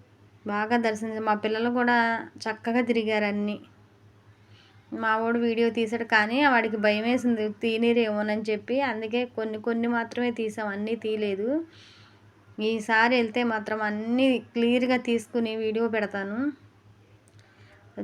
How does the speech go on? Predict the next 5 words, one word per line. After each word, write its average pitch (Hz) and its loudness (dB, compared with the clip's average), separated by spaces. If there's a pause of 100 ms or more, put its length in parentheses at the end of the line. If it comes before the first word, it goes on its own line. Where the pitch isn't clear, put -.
(120)
చాలా 220 4
బాగుందండి. 220 0 (760)
ఇంకా 240 4
మధ్యలో 226 2
వచ్చేటప్పుడు 233 0